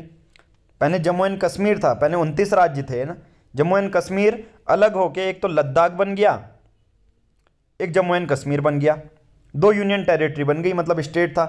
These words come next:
मतलब ट्वेंटी नाइन स्टेट थे, ट्वेंटी एट बच गए। समझ में आ गया? मैंने कहा ये डायनामिक है, बाद में चीज़ें बदलती भी रहेंगी, तो एक बार रट लो, जब तक एग्जाम है तब तक एक बार चेक कर लो, कोई बना तो नहीं।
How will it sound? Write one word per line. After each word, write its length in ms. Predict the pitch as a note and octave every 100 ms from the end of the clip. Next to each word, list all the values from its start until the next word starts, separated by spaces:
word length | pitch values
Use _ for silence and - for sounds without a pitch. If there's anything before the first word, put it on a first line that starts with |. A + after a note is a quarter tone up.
| - - -
मतलब 180 | D#3 E3+
ट्वेंटी 300 | E3 E3 F#3
नाइन 240 | F#3 F#3+
स्टेट 380 | E3+ E3+ F3 E3+
थे, 120 | F#3+
ट्वेंटी 320 | F#3 D#3 C#3
एट 140 | C#3 C3+
बच 160 | C#3
गए। 180 | C3 D3 C#3+ - _ -
समझ 140 | C#3+
में 140 | F3
आ 60 | D#3+
गया? 180 | D3 G#3 - - -
मैंने 160 | C#3 D#3
कहा 100 | F#3
ये 100 | A3+
डायनामिक 460 | F#3 F3+ G#3+ A3 G3
है, 80 | D#3+
बाद 260 | C3 D3+ E3
में 140 | F#3 G#3
चीज़ें 380 | F3+ E3+ G3+ G3+
बदलती 440 | E3 E3+ E3+ A3
भी 120 | G#3 G3
रहेंगी, 300 | F3 C#3+ C3
तो 140 | D#3+
एक 180 | F3 E3
बार 180 | F#3 D#3+
रट 220 | F3 E3
लो, 140 | E3+
जब 220 | C#3 D3 D#3+
तक 140 | E3
एग्जाम 360 | E3 D3 F#3 G3
है 60 |
तब 200 | F#3 D3+
तक 80 | E3+
एक 160 | E3 D#3
बार 120 | E3+
चेक 220 | - E3+ -
कर 80 |
लो, 180 | E3 G#3+ - - -
कोई 120 | E3+
बना 260 | C#3+ D#3+ F#3
तो 140 | G3
नहीं। 200 | G3 E3